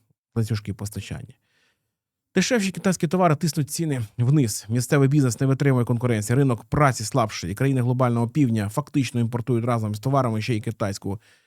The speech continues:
дефляцію. Не дивно, що світ почав захищатися. У двадцять четвертих-двадцять п'ятих роках проти Китаю було запущено сотні нових торгових обмежень, причому значна частина саме з боку країн, що розвиваються, а не лише там від Є С С Ш А. Але мита вирішують проблему лише частково.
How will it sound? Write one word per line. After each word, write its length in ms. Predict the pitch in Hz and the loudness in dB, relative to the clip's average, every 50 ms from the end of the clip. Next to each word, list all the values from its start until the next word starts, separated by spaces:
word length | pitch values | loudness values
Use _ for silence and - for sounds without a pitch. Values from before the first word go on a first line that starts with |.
| _ _ _ | _ _ _
дефляцію. 720 | 120 120 113 107 135 139 127 110 104 - - 71 69 107 - _ _ _ _ _ _ _ _ _ _ _ _ - | -2 -2 0 2 2 2 2 2 0 -4 -6 -8 -10 -10 -12 _ _ _ _ _ _ _ _ _ _ _ _ -2
Не 120 | 165 196 | 0 0
дивно, 300 | 202 240 226 202 160 135 | 2 4 4 4 4 2
що 120 | 120 135 127 | 2 0 2
світ 180 | - 160 143 | 2 0 2
почав 320 | - 139 131 - 143 127 123 | 2 0 2 2 2 4 2
захищатися. 720 | 135 - 151 143 - - 147 117 - - 101 - - 58 | 2 0 0 0 2 2 2 2 2 -2 -6 -8 -8 -8
У 60 | - | -6
двадцять 220 | 107 123 120 120 - | -4 -2 -2 -2 -2
четвертих-двадцять 500 | - - 135 120 117 117 120 117 113 - | -2 -2 0 0 0 0 0 -2 0 -2
п'ятих 220 | 120 113 120 120 | -2 -2 0 -2
роках 320 | 123 127 - 147 123 113 | -2 0 0 0 0 0
проти 220 | - - 120 - 120 | -2 -4 -4 -4 -4
Китаю 360 | 117 135 139 147 135 120 117 | -4 -2 0 2 2 2 2
було 200 | 117 120 120 120 | 2 2 2 2
запущено 460 | 117 120 120 143 143 123 131 123 120 | 0 0 0 0 0 0 0 0 -2
сотні 420 | 117 - - 160 139 - - 117 113 | 0 0 2 2 2 2 2 0 2
нових 440 | 123 123 123 123 120 104 - - _ _ _ _ _ _ _ | 2 2 2 0 0 -2 -4 -10 _ _ _ _ _ _ _
торгових 380 | - 127 127 127 120 120 113 | 2 4 4 4 4 4 4
обмежень, 520 | 135 139 131 135 127 123 110 107 107 98 104 107 | 4 4 4 4 4 4 4 2 0 0 -2 -2
причому 420 | 123 117 - 151 139 135 123 113 | -4 0 2 2 2 2 2 0
значна 460 | 113 123 127 120 - - 139 123 117 | 0 0 -2 -2 -2 -2 -2 -2 -2
частина 520 | 113 120 113 - - 156 143 120 101 98 107 | -2 -4 -4 -2 0 0 2 2 0 -2 -2
саме 300 | - 135 127 127 117 110 | -2 -2 -2 -2 -2 -2
з 60 | 110 | -4
боку 220 | 123 120 113 113 | -4 -4 -4 -4
країн, 440 | 104 127 135 139 131 120 107 104 107 - _ _ _ _ _ | -4 -2 -2 0 0 -2 -4 -6 -10 -14 _ _ _ _ _
що 160 | - - 135 | -2 2 2
розвиваються, 640 | 131 127 123 139 139 131 117 92 78 98 - - - - _ _ - | 4 4 4 2 2 2 0 -2 -4 -8 -12 -16 -20 -20 _ _ -2
а 100 | 117 117 | 0 2
не 80 | 120 | 4
лише 300 | 127 127 113 - 117 95 | 4 2 2 2 0 -2
там 180 | - - 65 76 | -2 -4 -8 -8
від 180 | 101 101 101 | -8 -6 -6
Є 180 | 104 104 98 64 | -6 -6 -6 -8
С 60 | 104 | -8
С 200 | - - - 110 | -10 -8 -6 -6
Ш 180 | 104 - - 78 | -6 -6 -8 -8
А. 80 | - - | -10 -8
Але 220 | - 104 107 107 | -6 -2 0 4
мита 320 | 123 135 156 165 - 127 110 | 6 6 6 6 4 4 2
вирішують 400 | 113 123 127 120 110 120 110 - | 2 2 0 0 0 -2 -2 -2
проблему 360 | 131 117 127 131 123 120 117 | -2 0 0 0 2 0 0
лише 180 | 113 - 123 | -2 -2 -4
частково. 560 | 110 - 117 - _ - 139 110 95 85 - | -6 -6 -8 -6 _ 0 0 0 0 -4 -8